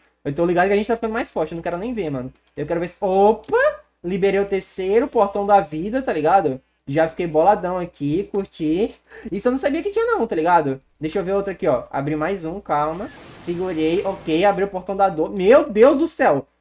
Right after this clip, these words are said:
Eu tô muito rápido, mano. Também tô muito, muito forte. Calma lá. Tem como eu usar, tipo... Nossa, tem como. Meu Deus, tem como. Calma. Eu não sei se tem como, na real.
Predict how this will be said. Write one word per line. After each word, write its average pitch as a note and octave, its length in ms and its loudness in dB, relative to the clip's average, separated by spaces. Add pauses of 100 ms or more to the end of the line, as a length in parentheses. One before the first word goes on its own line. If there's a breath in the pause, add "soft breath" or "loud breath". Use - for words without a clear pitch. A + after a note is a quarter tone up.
Eu A3+ 160 2
tô C4 140 2
muito C4 260 0
rápido, B3 400 2
mano. B2+ 300 -6
Também G3 180 -6
tô G#3 120 -2
muito, A3+ 240 -6
muito G#3+ 180 -8
forte. E3+ 320 -6 (100)
Calma A3 220 -4
lá. C3+ 220 -6 (280)
Tem C4+ 220 -2
como D3+ 480 -4 (160)
eu D#3+ 180 -2
usar, D3+ 240 -2
tipo... C3+ 300 -10 (400)
Nossa, D3+ 360 -6
tem D3+ 160 -8
como. B2+ 340 -8 (340)
Meu D#3+ 280 -2
Deus, D3 200 0
tem F3 140 -10
como. C#3 220 -6
Calma. C3 340 -4 (220)
Eu - 40 -12
não A3 60 -10
sei A3 100 -6
se - 60 -12
tem D#3+ 100 -8
como, B2+ 200 -10
na B2 60 -8
real. A#2+ 220 -10